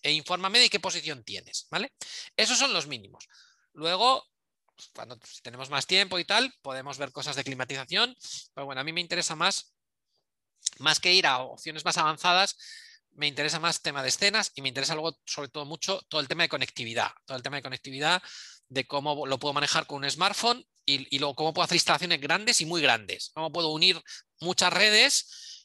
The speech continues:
y de la manera moderna de unir muchas redes que no es con los adaptadores de línea, sino con los adaptadores I P. Y cómo lo agrego todo con un B M S. Todo eso es lo,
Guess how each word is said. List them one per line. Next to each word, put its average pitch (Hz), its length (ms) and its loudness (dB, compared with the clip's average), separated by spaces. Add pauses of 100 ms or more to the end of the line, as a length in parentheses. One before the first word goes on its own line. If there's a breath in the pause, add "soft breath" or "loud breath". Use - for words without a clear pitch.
y 170 140 4
de 170 80 8
la 156 80 8
manera 170 300 6
moderna 208 400 2
de 196 60 -2
unir 190 180 -2
muchas 196 260 -2
redes 214 240 0
que 170 120 -6
no 175 100 -6
es 185 80 -6
con 190 100 -8
los 175 100 -2
adaptadores 180 420 2
de 185 60 2
línea, 214 240 2
sino 151 220 -6
con 139 140 -12
los 135 120 -8
adaptadores 139 540 0
I 120 60 -10
P. - 280 -8 (300 loud breath)
Y 131 60 -16
cómo 151 240 -6
lo 151 100 2
agrego 170 360 6
todo 208 280 0
con 147 160 -8
un 147 100 -10
B 135 80 -2
M 107 140 -10
S. - 220 -2 (140)
Todo 170 220 2
eso 190 160 -2
es - 60 -6
lo, 120 180 -10